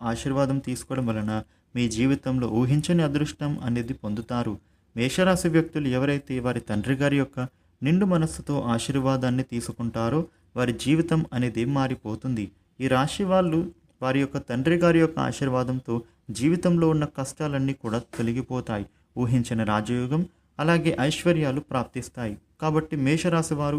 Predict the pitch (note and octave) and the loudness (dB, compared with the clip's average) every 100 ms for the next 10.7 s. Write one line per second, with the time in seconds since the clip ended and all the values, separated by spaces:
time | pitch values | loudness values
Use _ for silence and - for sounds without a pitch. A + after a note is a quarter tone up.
0 | A#2+ - C3+ B2 C3+ C3 C3 A2+ G#2+ A2+ | -4 -6 -8 -6 -2 0 0 0 -4 -4
1 | - G#2+ - G#2+ - A#2+ D3 - _ - | -6 -6 -4 -4 -4 -2 -2 -4 _ -2
2 | D#3 D#3+ D3+ F#3 F#3+ F#3 E3 C#3+ C3 C3+ | 0 2 2 2 4 4 4 2 0 0
3 | C3 B2+ B2+ C#3 - G#2+ - B2+ C3 B2 | 0 0 0 -2 -2 -6 -2 0 0 0
4 | A2 B2+ - C3 - C3 A#2 G2+ - _ | -2 -2 -6 -12 -8 -4 -2 -4 -6 _
5 | _ - A2 A2+ D#3 - _ C3 C3+ C#3 | _ -2 0 0 -2 -8 _ -6 -4 0
6 | D3 D#3+ F3+ F#3 F3 E3+ D#3+ C#3 C3+ C#3 | 0 2 2 4 4 2 -2 -4 -2 -2
7 | C#3 A#2+ B2+ A#2 A2 C3 - C3+ - C#3+ | -2 -4 -4 -2 -2 -2 -6 -8 -6 -4
8 | C#3+ A#2 G#2+ A2 - A#2 A2+ A2+ F#3 - | -2 -2 -2 -6 -6 -6 -4 -2 -4 -4
9 | _ - A#2+ F3 - F#3+ F3+ F3 E3+ D3+ | _ -4 2 2 2 0 -2 0 2 2
10 | D3+ D#3 - C3+ B2+ B2 B2 | 0 -2 -4 -2 0 0 -4